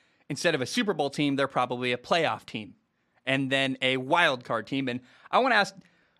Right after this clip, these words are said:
who out there wants to play Kansas City wild card weekend? I, if I had a favorite team, I would not want my team to play Kansas City wild card weekend. And really, all it's gonna take is for, you know, Kansas City just needs a shot. And if they do that,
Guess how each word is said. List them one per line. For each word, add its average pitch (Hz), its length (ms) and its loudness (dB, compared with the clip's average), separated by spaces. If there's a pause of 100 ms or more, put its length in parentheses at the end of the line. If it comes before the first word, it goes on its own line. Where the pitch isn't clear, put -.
who 311 200 6
out 262 240 4
there 135 360 0 (840)
wants 175 380 2
to 208 80 0
play 175 200 2
Kansas 165 460 -2
City 156 380 0 (240)
wild 135 320 2
card 131 260 0
weekend? 123 340 -6 (220)
I, 131 160 2
if 143 160 0
I 147 140 6
had 165 180 2
a 190 60 -2
favorite 160 260 -2
team, 170 280 -4 (380)
I 170 180 8
would 156 180 0
not 147 260 2
want 139 180 0
my 123 200 2
team 120 240 -2
to 117 60 -2
play 113 120 -2
Kansas 117 340 -4
City 123 140 -4
wild 113 260 -2
card 127 140 -4
weekend. 135 300 -2
And 139 100 -2 (380)
really, 254 320 2
all 196 240 0
it's - 100 -8
gonna 165 180 -2
take 170 280 0
is 135 180 -4
for, 123 420 -4
you 135 120 -4
know, 107 80 -6 (480)
Kansas 190 280 -2
City 202 160 0
just 156 160 -6
needs 156 160 -2
a 127 60 -4
shot. - 360 0 (420)
And 131 180 0
if 127 100 -2
they 139 120 0
do 175 180 -2
that, 175 300 0